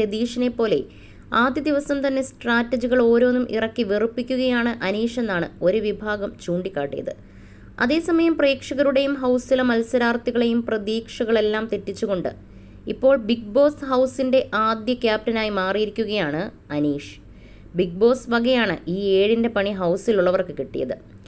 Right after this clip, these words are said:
ബിഗ് ബോസ് ഷോയിൽ ഓരോ ആഴ്ചയിലും ഓരോ ക്യാപ്റ്റനെ തിരഞ്ഞെടുക്കും. ഇവർക്കായിരിക്കും ഹൗസിൻ്റെ ചുമതല.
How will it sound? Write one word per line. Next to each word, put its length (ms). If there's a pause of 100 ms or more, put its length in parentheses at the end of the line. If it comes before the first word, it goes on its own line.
(340)
ബിഗ് 240
ബോസ് 340
ഷോയിൽ 360 (120)
ഓരോ 240
ആഴ്ചയിലും 560
ഓരോ 340
ക്യാപ്റ്റനെ 420
തിരഞ്ഞെടുക്കും. 640
ഇവർക്കായിരിക്കും 720
ഹൗസിൻ്റെ 560
ചുമതല. 380